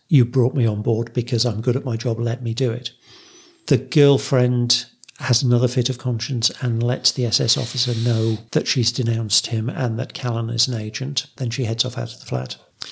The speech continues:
Callan has a long scene with this S S officer who, in the meantime, has dressed himself up in his uniform.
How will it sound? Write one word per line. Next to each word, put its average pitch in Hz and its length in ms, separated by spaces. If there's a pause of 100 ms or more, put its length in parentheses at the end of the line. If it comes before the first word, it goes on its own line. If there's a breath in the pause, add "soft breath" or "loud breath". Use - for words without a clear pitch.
(720 loud breath)
Callan 139 400
has 123 300
a 139 60
long 120 300
scene 117 400
with 117 240
this 117 180
S 127 200
S 123 180
officer 131 640
who, 123 160 (220)
in 147 100
the 123 60
meantime, 117 380
has 117 180
dressed - 300
himself 120 340
up 117 140
in 120 60
his 113 160
uniform. 117 520